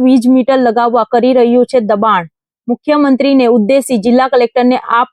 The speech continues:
પાર્ટી દ્વારા આવેદન અપાયું. ડી જી વી સી એલ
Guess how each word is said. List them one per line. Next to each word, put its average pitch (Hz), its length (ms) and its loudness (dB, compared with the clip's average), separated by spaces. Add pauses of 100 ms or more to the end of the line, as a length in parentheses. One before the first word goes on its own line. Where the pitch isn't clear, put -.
પાર્ટી 240 440 -2
દ્વારા 240 300 0
આવેદન 226 380 0
અપાયું. 180 420 -4 (440)
ડી 240 180 0
જી 269 120 2
વી 294 140 0
સી 294 160 0
એલ 277 80 -2